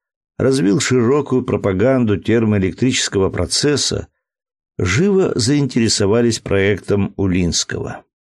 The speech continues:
Однако вплотную к его реализации тоже подойти не могли, так как многие детали проекта были еще недостаточно глубоко разработаны. Проблема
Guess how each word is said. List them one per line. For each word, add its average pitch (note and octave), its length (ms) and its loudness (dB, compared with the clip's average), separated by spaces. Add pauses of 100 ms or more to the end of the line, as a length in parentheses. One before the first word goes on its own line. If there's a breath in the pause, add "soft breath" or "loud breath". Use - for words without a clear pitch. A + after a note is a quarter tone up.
(960)
Однако B2 460 -2
вплотную G#2+ 680 0
к - 40 -12
его G2+ 460 2 (200 soft breath)
реализации F2+ 920 -2 (460)
тоже A#2+ 260 2
подойти F#2 520 0
не G2+ 100 2
могли, F2+ 440 0 (800)
так F#2+ 180 -4
как - 240 -6
многие F2 600 0
детали F2 420 0
проекта G2+ 560 -2 (520 soft breath)
были B2 160 2
еще A#2+ 400 2
недостаточно G#2 840 0
глубоко F#2 520 0
разработаны. E2+ 800 -2 (1300)
Проблема C#3 640 2